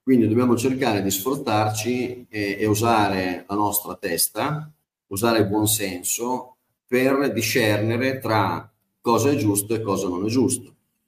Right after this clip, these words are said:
I mezzi di informazione, come detto, sono al servizio di questi criminali e quindi ci raccontano un film.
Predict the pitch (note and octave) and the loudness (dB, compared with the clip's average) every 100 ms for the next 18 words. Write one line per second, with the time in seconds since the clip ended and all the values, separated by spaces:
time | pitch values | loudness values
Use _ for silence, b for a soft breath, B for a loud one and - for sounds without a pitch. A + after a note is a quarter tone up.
0 | _ _ _ _ A#2 C3 D3+ C3 B2 A2+ | _ _ _ _ 2 4 6 4 2 2
1 | B2 A#2+ A#2+ C#3 B2+ G2+ G2 G2 G#2 A#2 | 0 0 0 2 2 2 0 0 2 2
2 | - F2+ - G#2+ G#2+ G2 G2 G2 G#2 B2+ | 0 -4 -4 0 0 0 -2 -2 0 -2
3 | - G2 F2+ G2 G2 - F2 E2 E2 - | -2 -6 -4 -2 -2 -2 -6 -8 -10 -10
4 | G2 G2+ G2+ E2+ D#2+ F#2 A2+ A2 _ _ | -6 -4 -4 -6 -6 -6 -6 -8 _ _
5 | _ _ _ _ _ _ _ B2 B2 C#3+ | _ _ _ _ _ _ _ -4 2 4
6 | D3 C#3+ C#3+ A#2+ A#2+ - A#2+ A#2+ A#2+ A2 | 6 4 4 2 0 0 2 2 2 2
7 | A2 A2 G2+ F2+ F2+ F2+ F#2+ | 0 0 -2 0 -2 -6 -10